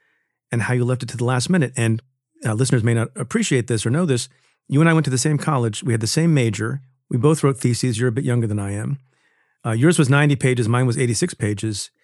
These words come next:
And we both waited till basically the end. And you say, I just wanna set this up, and then I want you to explain your theory of procrastination, 'cause I think this is important to everybody, uh, in the world, whether they think they're a procrastinator or not, as you point out,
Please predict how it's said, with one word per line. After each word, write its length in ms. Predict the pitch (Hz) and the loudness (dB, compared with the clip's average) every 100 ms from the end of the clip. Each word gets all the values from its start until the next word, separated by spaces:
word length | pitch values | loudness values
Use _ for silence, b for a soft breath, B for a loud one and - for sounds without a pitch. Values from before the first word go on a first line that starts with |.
| _ _ _ _ - | _ _ _ _ -6
And 160 | 123 | -2
we 100 | 123 | 0
both 300 | 117 139 160 | 0 2 0
waited 300 | 120 131 127 | 2 2 2
till 120 | 117 104 | 0 -2
basically 760 | 117 120 123 120 110 104 - _ _ _ _ - | 0 0 -2 0 -2 -2 -6 _ _ _ _ -4
the 240 | 113 131 | -4 -2
end. 420 | 120 104 85 - - _ _ _ _ _ - | -4 -6 -8 -14 -20 _ _ _ _ _ -2
And 160 | 120 123 | 2 2
you 80 | |
say, 540 | 120 - 156 147 147 - - | 2 2 4 4 2 -2 -6
I 40 | |
just 100 | 113 | -2
wanna 100 | 135 | 0
set 140 | 117 120 | 0 -2
this 160 | 110 | 0
up, 140 | 120 113 | -2 0
and 80 | |
then 100 | 113 | 0
I 40 | 113 | 0
want 160 | 113 | 0
you 60 | 117 | -2
to 140 | 101 - | -6 -6
explain 460 | 117 - 123 117 110 | -8 -4 -2 0 0
your 140 | 104 | -2
theory 300 | 98 117 110 | -2 -2 0
of 80 | 104 | -2
procrastination, 800 | 110 110 104 107 107 104 98 101 _ _ | -6 -6 -6 -4 -4 -4 -6 -8 _ _
'cause 120 | - 110 | -4 0
I 40 | |
think 140 | 120 | 0
this 80 | 107 | 0
is 100 | 101 | 0
important 320 | 107 120 104 | -2 -2 -2
to 60 | 104 | -2
everybody, 600 | 113 113 92 87 87 113 _ _ - | 0 0 -2 -8 -12 -14 _ _ -10
uh, 100 | 101 | -6
in 100 | 104 | -4
the 80 | 107 | -2
world, 180 | 107 104 | -2 -2
whether 180 | 107 | -2
they 140 | 107 101 | -2 0
think 200 | 156 143 | 0 2
they're 100 | 117 | 0
a 60 | |
procrastinator 600 | 101 110 120 101 117 101 | -2 -4 -4 0 -2 -2
or 100 | 110 | -2
not, 280 | 107 165 110 - _ _ - | -2 -2 -4 -8 _ _ -6
as 120 | 101 | -4
you 80 | 107 | -4
point 260 | - 110 | -2 -2
out, 240 | 156 123 | -2 -4